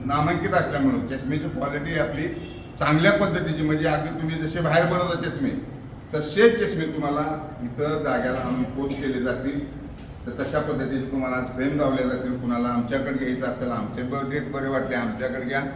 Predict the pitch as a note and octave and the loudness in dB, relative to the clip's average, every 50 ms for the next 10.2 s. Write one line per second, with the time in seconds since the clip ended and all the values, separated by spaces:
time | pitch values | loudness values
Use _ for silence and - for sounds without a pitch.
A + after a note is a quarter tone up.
0 | - - - - - G#2+ G2+ - - C3+ C3+ C3 A#2+ A#2+ A2+ A2+ A2+ A2 A2 A2 | -8 -12 -10 -6 -4 -4 -4 -4 -4 -4 -2 0 2 2 2 2 2 0 0 -2
1 | A2+ B2 A#2+ A#2 A#2+ A#2 A#2 A2+ G#2+ G#2+ G#2+ G#2+ G2+ G2 G#2 G#2 G#2+ - - - | -2 -4 -2 0 0 0 0 -2 -4 -6 -6 -6 -6 -6 -6 -4 -2 -2 -2 -4
2 | - - - - - - - - A#2 C3 C#3+ D#3 D#3 C3 B2+ A#2+ A#2+ A#2+ A#2+ A#2 | -4 -8 -10 -10 -12 -14 -10 -2 0 2 4 4 4 4 4 2 2 2 2 2
3 | - D3 A#2 A2 - - - - - B2+ - - B2 C3+ B2+ - B2+ B2 B2 A#2+ | 0 -2 -2 -4 -4 -4 -6 -6 -6 -8 -8 -8 -8 -6 -4 -2 -2 0 0 0
4 | B2 B2+ B2 B2 B2 B2 B2 A#2+ A#2 A2+ - B2 C#3 D#3 - - - - - - | 0 0 -2 -4 -6 -6 -6 -6 -6 -6 -6 -6 -6 -6 -6 -6 -8 -10 -12 -12
5 | - - - - D#3 F3 F#3+ F#3+ F#3 F3 - - - - - - - - G3+ G#3 | -12 -12 -6 -2 0 4 4 4 4 4 2 2 0 -4 -6 -6 -2 4 6 6
6 | G3 - - - - - C3+ C#3 E3 G3 G3 - - E3+ - D#3 D3+ - - E3 | 8 6 6 2 0 2 2 4 6 6 6 4 2 0 0 0 -2 -2 -2 -4
7 | - A2+ A2 - - B2+ B2+ - C#3+ C#3+ C#3+ C#3+ D3 - - F#3 F#3+ F#3+ F#3+ - | -6 -6 -6 -6 -6 -6 -6 -4 -4 -4 -2 -4 -4 -4 -2 -2 -2 -2 -2 -2
8 | E3+ D#3 D3 C#3+ C#3 C3 C3 C3 C3 C3 B2+ - B2+ B2+ B2+ B2+ B2+ B2 B2 B2 | -2 -2 0 2 2 2 2 2 2 0 0 0 0 2 2 2 4 4 2 2
9 | B2 B2 A#2+ B2 A#2+ A#2+ B2 B2 C3 B2+ A#2+ - B2+ B2 B2 D3 C#3+ C#3 C3+ B2+ | 4 2 2 0 0 0 2 2 2 2 0 0 0 -2 0 0 0 2 2 2
10 | B2+ B2+ B2+ B2+ | 0 -2 -4 -4